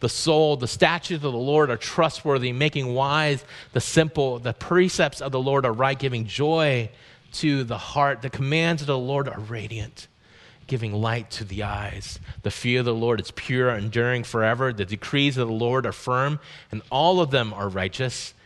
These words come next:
They are more precious than gold, than much, than much pure gold. They are sweeter than honey, than honey from the honeycomb."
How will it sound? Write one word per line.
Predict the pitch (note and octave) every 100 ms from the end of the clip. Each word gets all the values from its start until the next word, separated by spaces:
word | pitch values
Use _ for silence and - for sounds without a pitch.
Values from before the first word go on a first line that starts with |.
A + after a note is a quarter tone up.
| - - -
They | A#2
are |
more | A2 G2
precious | - B2 G#2+ B2+ -
than | B2+ A2
gold, | F#2 D#2+ D#2 E2+ _ - _ _ _ _ _
than | G#2+ G2+
much, | F#2+ G2+ - - - -
than | F#2+ G#2+ G#2+
much | G#2 F#2 -
pure | - A2+ G#2
gold. | G2+ F#2
They | G2
are | F#2+
sweeter | - A#2+ A#2
than | B2 B2
honey, | A2 D#2+ D2 - _ _ - - -
than | F#2
honey | - G#2 G2
from | E2 - F2 E2+ E2+
the | E2
honeycomb." | - F2+ F2 - D2 D2+